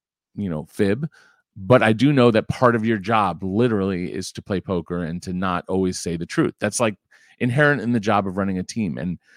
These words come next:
uh, you know, in a perfect world, everyone's fully honest all the time, but that's not how you run an N B A team. It's just not. You have to, you have to fib a bit to manipulate things,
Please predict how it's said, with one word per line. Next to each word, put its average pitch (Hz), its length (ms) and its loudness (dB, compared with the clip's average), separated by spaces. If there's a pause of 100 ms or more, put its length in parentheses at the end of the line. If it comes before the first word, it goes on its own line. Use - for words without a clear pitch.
(260)
uh, 87 200 -4
you 98 140 -4
know, 95 60 0
in 98 60 0
a 95 40 -4
perfect 127 300 0
world, 117 260 6
everyone's 104 480 0
fully 107 300 0
honest 95 280 -4
all 82 100 -4
the 82 80 -6
time, 85 260 -4
but 78 80 -8
that's 90 260 -6
not 95 220 -2
how 92 120 -4
you 90 240 -2
run 87 200 -2
an 82 60 -4
N 82 100 -4
B 73 80 -4
A 71 100 -8
team. - 200 -20
It's 92 120 -10
just 107 180 -4
not. 92 240 -4
You 82 140 -8
have 98 300 0
to, 90 220 -2 (580)
you 107 160 2
have 107 240 4
to 110 100 -2
fib 107 320 4
a 104 80 4
bit 90 300 2 (240)
to 90 480 -2
manipulate 92 640 0
things, - 360 -14